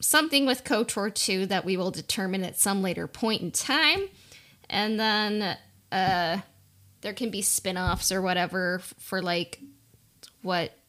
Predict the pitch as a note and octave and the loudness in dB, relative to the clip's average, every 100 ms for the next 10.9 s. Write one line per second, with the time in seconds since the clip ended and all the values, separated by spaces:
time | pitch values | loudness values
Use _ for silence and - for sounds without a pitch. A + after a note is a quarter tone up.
0 | _ - F3 E3+ - F3 F3 F3+ E3+ F3 | _ -6 -2 -2 -2 -4 -4 -2 0 -2
1 | - F3 E3 E3 E3+ F3 E3 - E3 D#3+ | -4 -4 -2 -2 -4 -6 -6 -4 -6 -4
2 | E3 D3+ E3 - _ - _ - F#3+ F#3 | -4 -4 -6 -10 _ -20 _ -2 0 0
3 | E3+ D#3 F#3 F#3 G3 D#3 - F3+ F3+ F3 | -2 -4 -6 -6 -6 -6 -4 -2 -2 -4
4 | F#3 F#3 F3 - E3 E3 F3 F#3 - - | -4 -4 -4 -6 -6 -4 -4 -8 -12 -20
5 | _ - A3 A#3 A3+ G3 F#3+ F3+ F3 F#3 | _ -2 4 6 6 4 2 0 -2 -2
6 | E3+ D#3 - F#3+ F#3 F3 E3+ - F3+ E3+ | -2 -2 -2 -4 -4 -4 -4 -6 -4 -2
7 | E3+ E3 D#3+ E3 - - - _ _ _ | -2 -2 -2 -4 -6 -18 -20 _ _ _
8 | _ _ _ _ - G3+ - F#3+ F#3 F3+ | _ _ _ _ -2 -2 0 0 0 2
9 | F3+ F3 E3+ E3+ D#3+ E3 E3 - - E3 | 0 2 2 0 -2 -2 -6 -8 -4 -2
10 | E3 E3+ E3+ D#3+ D#3 E3 - - | 0 -2 -2 -2 -2 -4 -8 -16